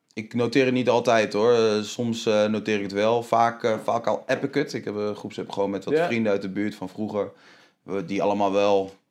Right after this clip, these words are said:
Speaker 1: nou ja, op karp vissen. De ene niet zo fanatiek als de ander.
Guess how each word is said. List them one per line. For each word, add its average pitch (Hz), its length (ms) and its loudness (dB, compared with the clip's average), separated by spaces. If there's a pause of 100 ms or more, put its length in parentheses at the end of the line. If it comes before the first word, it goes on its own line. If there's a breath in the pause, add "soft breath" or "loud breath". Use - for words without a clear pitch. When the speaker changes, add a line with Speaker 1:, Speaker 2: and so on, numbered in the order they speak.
(160)
Speaker 1:
nou 98 140 -2
ja, 87 140 -2
op - 120 -8
karp 107 240 2
vissen. 101 480 -4
De 92 80 -2
ene 101 200 0
niet 101 240 -6
zo 98 140 -2
fanatiek 101 400 -4
als 98 120 -6
de 80 60 -2
ander. 117 380 -2